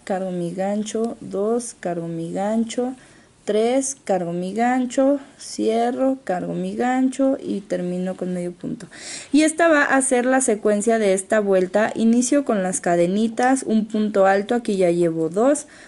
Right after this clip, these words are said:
punto puff, dos puntos altos, punto puff, dos puntos altos, punto puff, dos puntos altos, punto puff,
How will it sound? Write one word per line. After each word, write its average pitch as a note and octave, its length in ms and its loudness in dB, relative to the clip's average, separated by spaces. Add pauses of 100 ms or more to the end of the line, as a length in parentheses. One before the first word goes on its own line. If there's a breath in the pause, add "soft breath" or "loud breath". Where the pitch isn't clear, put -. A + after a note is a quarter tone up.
(160 loud breath)
punto G3 360 0
puff, C#4 520 0
dos G#3 320 -2
puntos F3 500 -4
altos, B3+ 460 2
punto F3 440 -6
puff, C4+ 340 0
dos G#3 240 0
puntos F3+ 420 -4
altos, A#3 400 0
punto E3+ 400 -2
puff, B3 220 -4
dos G3 180 -2
puntos F3 380 -6
altos, A3+ 280 -4
punto E3+ 360 -6
puff, D4 320 -2